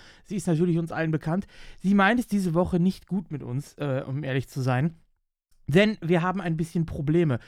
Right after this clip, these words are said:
Äh, da, aus diesem Grund bin ich heute alleine hier, um das mal kurz zusammenzufassen.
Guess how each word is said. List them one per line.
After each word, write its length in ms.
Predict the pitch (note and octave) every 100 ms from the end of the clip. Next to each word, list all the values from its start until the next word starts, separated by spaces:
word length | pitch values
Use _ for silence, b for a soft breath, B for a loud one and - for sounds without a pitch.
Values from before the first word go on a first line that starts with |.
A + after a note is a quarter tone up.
| B B B B
Äh, 420 | - F3 F3 F3 D3 -
da, 220 | F#3+ G3
aus 100 | G#3+
diesem 220 | - A3+
Grund 200 | A3 G3+
bin 140 | E3 A#3+
ich 140 | -
heute 240 | A#3+ A3+
alleine 340 | G#3+ G3+ A3 C#4
hier, 300 | D3+ E3 G3
um 100 | F#3+
das 80 | E3+
mal 140 | E3+
kurz 180 | F3 E3
zusammenzufassen. 760 | D#3 D3+ C#3+ C#3+ C3+ C3+ C#3+